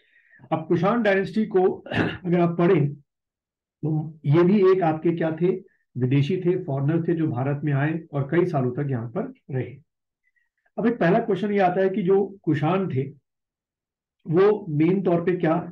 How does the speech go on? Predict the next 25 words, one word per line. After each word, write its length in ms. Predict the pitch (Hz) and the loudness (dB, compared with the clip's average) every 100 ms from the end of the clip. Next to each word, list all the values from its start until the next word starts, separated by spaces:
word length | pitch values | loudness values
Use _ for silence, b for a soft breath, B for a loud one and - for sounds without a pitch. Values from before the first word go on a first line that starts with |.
| - | -8
कहे 200 | 143 151 | 0 2
जाते 300 | 165 - 147 | 2 0 -2
थे, 120 | - - - _ _ _ - | -6 -8 -14 _ _ _ -4
कहाँ 220 | 143 160 | 0 2
से 140 | 160 170 | 2 -2
आए 280 | 151 160 | -2 -2
थे? 200 | - 151 | -2 -4
तो 580 | - - _ _ _ - | -4 -14 _ _ _ -4
जो 120 | 175 | -2
कुषाण 460 | 185 190 147 196 240 | 0 -2 0 0 2
डायनेस्टी 420 | 180 175 - 208 | 2 2 0 -4
के 100 | 196 | 0
लोग 300 | 170 175 175 | 2 0 0
थे 100 | 151 | -2
शुरू 220 | 147 165 | 2 2
में, 300 | 147 139 143 - _ _ _ 165 | 4 2 -2 -14 _ _ _ -2
ये 160 | 180 | 2
आपके 520 | 190 170 - 185 185 | 4 2 2 2 2
एक 40 | - | 0
यूची 520 | 135 123 165 170 220 | -6 -2 -2 2 2
ट्राइब 340 | 170 160 139 - - | 2 2 0 -2 -14
थी, 40 | - _ _ - | -20 _ _ -6
ठीक 140 | 160 196 | -4 -2
है, 220 | - 202 | -6 -8
यूची, 640 | 139 127 170 165 120 107 | -4 -2 -2 -2 -6 -8